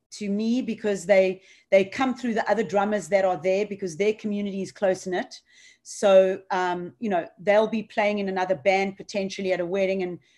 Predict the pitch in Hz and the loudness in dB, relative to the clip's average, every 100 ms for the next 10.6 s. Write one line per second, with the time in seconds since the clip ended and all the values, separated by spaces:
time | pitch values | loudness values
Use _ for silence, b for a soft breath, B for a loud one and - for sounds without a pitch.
0 | b 185 208 220 220 226 220 196 190 190 | b 2 2 2 0 -2 -2 -2 0 0
1 | 196 - _ 202 202 202 - - 196 156 | 0 -4 _ 0 0 0 -8 -8 -6 -4
2 | 180 190 214 196 - 190 202 196 190 185 | -4 -4 -6 -6 -8 -6 -6 -2 -4 -4
3 | 185 180 175 165 b b b _ _ 202 | -4 -4 -4 -8 b b b _ _ -6
4 | 202 185 202 208 196 175 240 226 240 202 | -4 -4 -4 -2 -2 -2 -4 -4 -4 -4
5 | 190 - 202 202 196 - 180 190 196 196 | -6 -4 -2 -2 -6 -10 -4 0 0 0
6 | - 202 - 165 170 - b b b - | -10 -12 -8 -6 -8 -12 b b b 0
7 | 196 190 196 190 b b b 240 240 240 | 2 2 2 -2 b b b -2 0 2
8 | 254 277 277 247 190 233 220 202 202 185 | 4 2 2 0 4 4 6 4 0 -2
9 | - - 233 226 196 214 202 190 b b | -4 -2 0 0 -4 -4 -4 -6 b b
10 | - 131 208 202 185 | -20 0 2 6 4